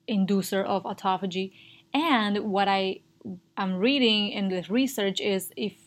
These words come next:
we are in the process, if we're in the middle of fasting and we exercise, that even increases it even more, like, before we eat. So let's say that you're not doing, like, that you're doing the sixteen hours from eight to twelve.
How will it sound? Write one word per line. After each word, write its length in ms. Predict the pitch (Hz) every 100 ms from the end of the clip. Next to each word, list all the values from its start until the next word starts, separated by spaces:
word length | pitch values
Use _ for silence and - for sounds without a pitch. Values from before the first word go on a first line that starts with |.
| -
we 280 | 190 233 -
are 320 | 220 220 208
in 220 | - 214
the 80 | 190
process, 580 | - 208 202 214 - - -
if 240 | 202 -
we're 100 | 226
in 80 | 262
the 80 | 240
middle 240 | 220 226
of 120 | 214
fasting 600 | - 202 190 - - 240 - - - -
and 260 | 226 262 262
we 140 | 240
exercise, 800 | 220 - 208 - - - - - _ _ _
that 160 | 208 208
even 260 | 226 208 196
increases 500 | 180 - 208 208 185
it 140 | 196
even 300 | 196 185 180
more, 340 | 190 185 - - -
like, 300 | 202 180 - _ 196
before 400 | 190 190 208 196
we 120 | 196
eat. 260 | 208 190 - _ _
So 140 | -
let's 200 | 196 202
say 200 | - 208 202
that 140 | 196
you're 140 | 196
not 340 | 190 196 196 190
doing, 220 | 202 196
like, 160 | 196 185
that 100 | 190
you're 100 | 196
doing 160 | 208
the 80 | 196
sixteen 380 | - 196 - 202
hours 340 | 202 208 247
from 160 | 247 190
eight 180 | 202 196
to 80 | 202
twelve. 260 | 202 208